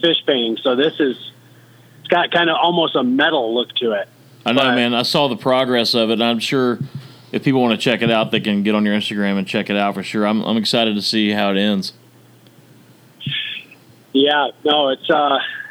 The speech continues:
Speaker 1: it's a beast. I'm using, like, two-inch brushes and,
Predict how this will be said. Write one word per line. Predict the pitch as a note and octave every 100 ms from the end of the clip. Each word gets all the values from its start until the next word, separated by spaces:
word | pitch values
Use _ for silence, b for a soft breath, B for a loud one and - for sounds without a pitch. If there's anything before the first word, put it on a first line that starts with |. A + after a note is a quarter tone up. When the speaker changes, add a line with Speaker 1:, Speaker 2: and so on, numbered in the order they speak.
| B _ -
Speaker 1:
it's | D#3 F3
a |
beast. | C#3+ E3+ F3+ C3
I'm | D#3+ D3+
using, | E3 E3 D3+
like, | D3 C#3 -
two-inch | F3 D#3+ D3+ -
brushes | D3 D#3 D3+ D#3+ D#3 C3
and, | C3+ B2